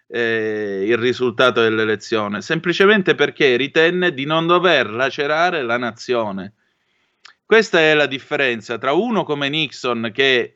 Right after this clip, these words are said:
sì, è finito nel Watergate, quello che volete, ma ha compiuto passi da gigante nella sua presidenza, sia pure odiato dal mainstream, esattamente come è stato odiato Trump, anzi Trump di più.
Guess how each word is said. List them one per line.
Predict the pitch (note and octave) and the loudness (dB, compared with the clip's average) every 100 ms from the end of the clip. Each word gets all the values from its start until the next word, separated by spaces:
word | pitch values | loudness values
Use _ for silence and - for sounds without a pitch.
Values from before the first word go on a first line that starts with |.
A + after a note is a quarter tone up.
| - | -18
sì, | - F3 C#3+ | -6 -4 -2
è | F#2 B2+ | -4 -6
finito | - C#3 D3 A#2+ B2+ | -6 -4 -4 -2 -2
nel | B2 | 0
Watergate, | A#2 B2 C3 B2 G#2+ A#2+ A#2 A#2+ | 0 0 0 -2 -2 -2 -2 -4
quello | F3+ E3+ D#3+ | -2 0 0
che | C#3+ | -2
volete, | C#3 C#3 A2+ A2 | 0 0 0 -2
ma | B2 C#3 C3 _ _ _ _ _ _ _ - | 0 0 -2 _ _ _ _ _ _ _ -4
ha | D3+ | -4
compiuto | - E3 D3 G3 G3+ C#3+ | -4 -8 -4 -6 -4 -4
passi | D#3 D#3 - B2+ | 0 0 -2 -8
da | B2+ | -6
gigante | G#2+ A#2 D#3 E3+ B2 B2 | -6 -4 0 2 0 -6
nella | A#2 A2+ A2 | -10 -8 -8
sua | - A#2 | -8 -8
presidenza, | G2+ A2 A#2 A2+ G#2+ G2 G2+ | -8 -10 -8 -8 -8 -10 -10
sia | - G#2+ | -8 -6
pure | A#2+ A#2+ | 0 2
odiato | A2+ G#2 A2+ A2 A2 | 2 4 4 4 2
dal | G#2+ G#2 | -2 -2
mainstream, | G#2+ G#2+ G2 - A#2+ A#2+ A2 | -2 -6 -6 -2 0 0 -2
esattamente | C#3 G3+ G3 G3 G3 D3+ A#2+ | -2 -4 0 2 2 0 0
come | A#2+ A2+ | 0 -2
è | |
stato | A#2 A2+ G#2 | 0 -2 0
odiato | G#2+ G#2 G2 | 0 -2 -2
Trump, | A2 G2+ F#2+ | -2 -2 -2
anzi | A2 A2+ - A2 | -4 -4 -6 -2
Trump | B2 A#2 G#2+ | -2 -2 -8
di | G#2+ | -14
più. | - C2+ | -14 -16